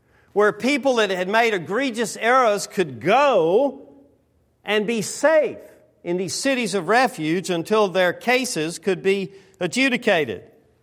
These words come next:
A refuge is a place of stability and security. It's the kind of place that we all need. Sally was kind of talking about that. I didn't know it was gonna fit so well.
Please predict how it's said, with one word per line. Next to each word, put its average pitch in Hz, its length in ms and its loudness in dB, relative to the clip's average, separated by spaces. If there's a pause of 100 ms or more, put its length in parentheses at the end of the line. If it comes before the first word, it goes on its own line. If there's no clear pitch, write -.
(540)
A 175 100 0
refuge 247 500 0
is 180 140 -8
a 196 60 -2
place 220 380 -2
of 202 80 -4
stability 262 1120 0 (520)
and 214 300 0
security. 190 1080 0 (1600)
It's 120 140 -20
the - 40 -20
kind 165 220 -6
of 160 80 -12
place 175 520 -6
that 156 140 -12
we 160 140 -6
all 156 240 0
need. 147 340 -6
Sally 147 320 -4
was 110 180 -10
kind 131 200 -8
of 113 60 -12
talking 175 340 -8
about 101 320 -6
that. 117 240 -6
I 113 100 -4
didn't 117 300 -10
know 135 240 -4
it 107 60 -10
was 101 80 -18
gonna 120 200 -10
fit 165 280 -16
so 107 180 -8
well. 104 380 -8